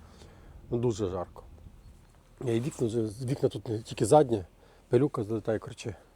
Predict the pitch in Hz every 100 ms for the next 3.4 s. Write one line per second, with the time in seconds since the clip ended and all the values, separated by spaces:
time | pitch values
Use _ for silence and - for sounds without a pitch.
0 | - - - - 120 104 87 92 85 -
1 | 101 107 92 147 180 - 120 - - -
2 | - - - - 127 147 139 135 123 110
3 | - 101 -